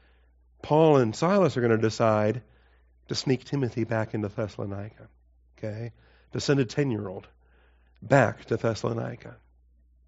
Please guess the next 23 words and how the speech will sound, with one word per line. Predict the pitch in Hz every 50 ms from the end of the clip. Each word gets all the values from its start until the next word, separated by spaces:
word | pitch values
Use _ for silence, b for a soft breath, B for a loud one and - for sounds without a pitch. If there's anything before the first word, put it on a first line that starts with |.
| _ - _ _ _ _ _ _
Imagine. | 123 120 123 127 113 107 101 _ _ _ _ _ _ _ _ _ _ _ _ _ _ _ _ _ _ - _
So | - - 127 117 107 B B B B B B B
we'll | - 131
pick | - 143 135 -
up | 135 131
on | 127 120
this | 120 123 120 -
Wednesday | 120 123 120 120 113 - 117
night. | 113 117 123 117 107 107 b b b b b b b b -
The, | 110 120 123 117 117 113 117 120
um, | 117 113 110 104 101 95 101 - _ _ _ _ _ _ _ _ _ _
'cause | - 110
I | 120 123
think | - 135 117 101
the, | - 120 117 117 113 113
uh, | 117 113 113
the | 113 113
details | 110 123 127 127 - 123 120 117 110
that | 107 110
are | 113 110
here | - - 117 113 110
are | 110 107 107
extraordinary, | 101 - - - 120 117 113 110 107 107 104 104